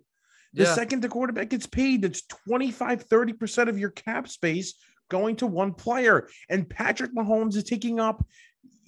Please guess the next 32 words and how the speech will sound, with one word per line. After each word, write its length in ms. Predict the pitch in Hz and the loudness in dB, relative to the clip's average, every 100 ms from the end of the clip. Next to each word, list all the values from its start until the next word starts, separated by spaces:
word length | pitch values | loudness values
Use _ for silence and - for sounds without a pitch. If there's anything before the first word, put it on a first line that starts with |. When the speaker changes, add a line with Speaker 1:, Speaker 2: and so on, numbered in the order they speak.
| 311 | -6
Speaker 1:
almost 380 | 220 254 233 - | 0 0 0 -4
fifty 440 | - 302 302 269 | -2 -2 0 -2
million 420 | 226 262 269 262 220 | 2 2 2 2 2
dollars 480 | 233 277 285 247 | 2 2 2 2
a 40 | 247 | 0
Speaker 2:
Yeah. 140 | 185 | 0
Speaker 1:
year. 560 | 190 233 302 294 139 - _ _ - | 2 6 6 4 0 -4 _ _ -14
Speaker 2:
Mm-hmm. 200 | 135 156 165 _ _ - | -12 -10 -12 _ _ 2
Speaker 1:
That's 260 | 285 277 | 2 2
a 60 | 247 | 0
lot 580 | 208 185 190 254 269 277 | 0 -2 0 0 4 2
of 140 | - | 4
percentage 440 | 208 - 277 262 | 0 2 0 0
of 60 | 208 | -2
that 220 | 190 180 | -4 -6
cap. 400 | - 302 320 - _ _ _ _ - | -6 -4 -4 -6 _ _ _ _ -6
So 380 | - 233 214 - | 4 4 4 0
I'm 240 | 220 302 | -2 2
not 260 | 254 214 - | 2 0 0
telling 280 | 233 262 | 0 2
the 80 | 233 | 2
guy 220 | 180 175 | 4 4
to 80 | 180 | 4
take 240 | 180 214 196 | 6 4 2
a 40 | |
pay 280 | - 247 269 | 0 0 0
cut. 240 | 247 147 | 2 2
You 80 | 156 | 0
shouldn't 320 | - 269 277 | -4 -6 -2
take 160 | 247 196 | 0 0
a 60 | |
guy, 300 | 165 160 147 | 2 4 4